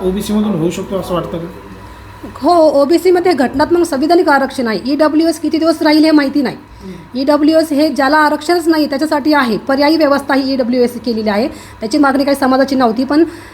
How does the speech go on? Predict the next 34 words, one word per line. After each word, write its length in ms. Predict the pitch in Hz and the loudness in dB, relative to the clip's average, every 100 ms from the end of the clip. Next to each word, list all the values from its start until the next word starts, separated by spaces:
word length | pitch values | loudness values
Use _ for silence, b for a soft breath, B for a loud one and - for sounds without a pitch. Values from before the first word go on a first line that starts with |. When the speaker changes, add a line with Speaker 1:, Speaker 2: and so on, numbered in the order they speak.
| B 233 220 233 | B -10 -10 -2
Speaker 2:
ओबीसी 420 | 247 277 370 370 | 2 4 4 4
जे 100 | 349 | 2
आरक्षण 360 | 311 294 294 285 | 2 2 -2 -4
आहे, 100 | 254 | -4
जे 80 | 294 | -4
घटनात्मक 640 | 240 233 269 277 311 311 | -4 -2 -4 -2 0 0
संविधानिक 480 | 294 233 277 285 269 | 0 0 2 2 2
आरक्षण 300 | 247 254 254 | 0 0 -2
आहे, 140 | 277 | 0
ते 100 | 277 | 2
राजकीय 420 | 254 220 - 302 | 2 0 0 0
पण 180 | 311 311 | 2 2
आरक्षण 260 | 294 294 294 | 2 0 0
त्याच्यामध्ये 400 | 294 269 269 247 | 0 0 0 0
आहे, 260 | 233 240 | 0 -2
त्याच्यामध्ये 380 | 269 254 254 254 247 | -4 -6 -2 -2 -2
शैक्षणिक 320 | 220 240 294 | -2 -2 -2
पण 120 | 302 | 0
आहे, 160 | 285 311 | 0 0
सामाजिक 420 | 226 214 294 381 | -2 0 0 0
पण 120 | 302 | 0
आरक्षण 340 | 254 233 233 | 0 -2 -2
आहे. 160 | 196 160 B B B B | -4 -6 B B B B
दोन्ही 240 | 240 277 392 | 2 4 4
गोष्टी 240 | 370 330 | 2 0
त्याच्यामध्ये 360 | 311 311 294 285 | 0 0 0 -2
समाजाला, 440 | 294 269 269 277 269 B - | -2 -2 0 -2 -4 B 2
तिन्ही 180 | 294 415 | 4 4
गोष्टीचा 280 | 359 320 311 | 2 0 0
फायदा 200 | 240 240 | -2 -2
त्याचा 180 | 254 | -6
समाजाला 380 | 262 240 220 233 | -4 -4 -2 -2
होऊ 180 | 214 233 | -2 -4
शकतो. 320 | 220 - - | -4 -8 -8